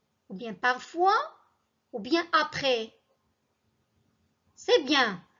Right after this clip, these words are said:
La bonne réponse, c'est après.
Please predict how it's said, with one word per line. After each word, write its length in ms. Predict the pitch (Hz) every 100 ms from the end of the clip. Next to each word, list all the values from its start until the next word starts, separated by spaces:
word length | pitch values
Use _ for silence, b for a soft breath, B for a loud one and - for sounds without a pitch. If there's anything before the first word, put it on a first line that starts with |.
| _ _ 220
La 100 | 208
bonne 200 | 349 403
réponse, 540 | 302 - 285 370 392
c'est 340 | - 311 359 440 - - _ _ _ _ _ _ -
après. 840 | 277 359 - 339 320 269 185 -